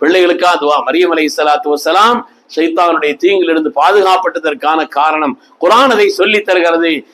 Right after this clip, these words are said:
எனவே ஷைத்தானுடைய தீங்குகளில் இருந்து பாதுகாக்கப்பட வேண்டும் என்பதிலே தனி கவனம் செலுத்த வேண்டும்.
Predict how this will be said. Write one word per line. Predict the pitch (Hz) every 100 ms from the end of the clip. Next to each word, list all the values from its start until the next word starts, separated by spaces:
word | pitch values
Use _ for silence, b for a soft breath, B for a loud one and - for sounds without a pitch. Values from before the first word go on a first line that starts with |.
| b
எனவே | 160 185 214 254 -
ஷைத்தானுடைய | 196 226 277 277 285 269 262 233 240
தீங்குகளில் | 277 262 240 233 220
இருந்து | 208 240 226 220 185 B B _
பாதுகாக்கப்பட | 175 214 277 277 285 285 254 247 226
வேண்டும் | 220 262 254 254
என்பதிலே | 233 226 214 208 196 165 b b -
தனி | 175 226 277 269
கவனம் | 196 202 285 285
செலுத்த | 262 254 247 226
வேண்டும். | 220 208 202 185 -